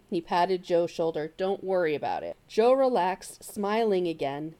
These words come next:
glad to believe in Santa's reassurance.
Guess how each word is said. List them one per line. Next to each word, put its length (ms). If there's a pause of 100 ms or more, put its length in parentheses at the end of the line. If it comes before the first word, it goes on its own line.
glad 380
to 100
believe 460
in 160
Santa's 540
reassurance. 880